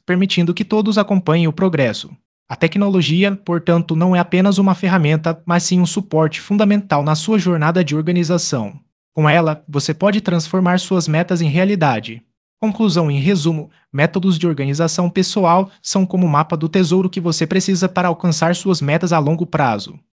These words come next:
Ao estabelecer metas claras, utilizar ferramentas eficazes e cultivar hábitos saudáveis,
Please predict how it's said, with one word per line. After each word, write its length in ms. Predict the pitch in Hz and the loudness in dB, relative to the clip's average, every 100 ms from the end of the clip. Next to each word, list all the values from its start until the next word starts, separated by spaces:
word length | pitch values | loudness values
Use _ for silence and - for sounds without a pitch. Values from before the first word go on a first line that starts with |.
| _ | _
Ao 140 | 131 120 | -4 -2
estabelecer 560 | - 160 190 196 185 160 | 0 0 0 0 0 0
metas 400 | 147 160 170 - | 0 -2 -6 -4
claras, 520 | 165 135 123 - - | -2 -2 -4 -12 -6
utilizar 520 | 226 226 226 175 165 180 | -4 -2 0 2 0 -2
ferramentas 640 | 196 180 165 175 180 180 | -2 -2 0 -2 -2 -2
eficazes 600 | 196 226 - 165 160 139 | -2 -4 -2 -2 0 -2
e 60 | 160 | -4
cultivar 480 | 220 202 175 175 175 | -4 -4 0 0 0
hábitos 360 | 170 190 196 | 0 -2 -2
saudáveis, 720 | - 190 175 120 - - - | -2 0 0 -2 -4 -12 -14